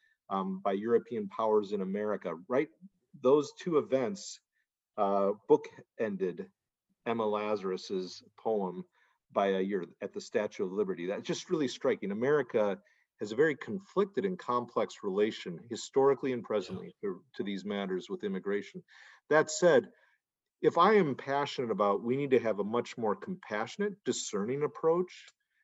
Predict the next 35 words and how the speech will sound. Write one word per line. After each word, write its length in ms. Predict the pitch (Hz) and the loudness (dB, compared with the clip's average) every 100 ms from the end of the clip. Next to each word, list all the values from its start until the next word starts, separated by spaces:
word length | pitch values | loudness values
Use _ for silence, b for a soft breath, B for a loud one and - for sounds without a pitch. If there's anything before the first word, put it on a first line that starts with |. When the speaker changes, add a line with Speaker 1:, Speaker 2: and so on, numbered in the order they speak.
| _ - | _ -4
Speaker 1:
not 140 | 175 | 0
just 180 | 180 - - | 0 -2 -2
open 260 | 131 139 | 0 2
up 180 | 120 - | 0 0
the 80 | 107 | -6
borders 540 | 98 107 104 107 107 | 2 4 4 2 -2
and 80 | 98 | -4
let 140 | 104 104 | -2 0
everyone 400 | 104 107 104 101 | 0 0 -2 -2
in. 300 | 101 98 101 101 123 | -4 -6 -6 -8 -2
No 120 | 139 | 0
one's 180 | 127 107 | 0 0
ever 160 | 95 | -4
said 220 | 92 95 - | -6 -8 -2
that 240 | 110 101 - | 2 2 0
<laughs> 60 | 180 | -2
in 160 | 160 - | -2 0
my 80 | 156 | 0
estimation, 560 | 135 - 139 123 117 107 | 0 -4 -4 -4 -4 -2
but, 180 | 120 - B B B B | -2 -2 B B B B
you 80 | 135 | 4
know, 240 | 120 107 b b | 4 4 b b
but 140 | 147 - | 0 2
to 80 | 139 | 0
be 100 | 131 | 2
discerning, 640 | 120 - 143 170 180 - _ _ _ _ _ _ _ - | 2 2 0 2 -2 -4 _ _ _ _ _ _ _ -4
careful, 540 | 107 117 - 190 220 - | 2 2 4 0 0 0
yet 220 | 113 - | 0 0
compassionate. 760 | 101 - 101 113 - 170 175 - - B B B _ | -8 -4 -4 -4 -6 -8 -8 -8 -14 B B B _
Um, 180 | 131 127 156 | 2 2 2
I 80 | |
cannot 400 | 160 214 226 202 | 2 4 4 4
discount 800 | 175 127 - - 139 135 120 101 - | 2 0 -6 -6 2 4 4 2 -8
people's 520 | 120 92 101 92 - - | -10 -6 -4 -4 -6 -8
fears. 480 | 104 82 - - | -6 -6 -10 -20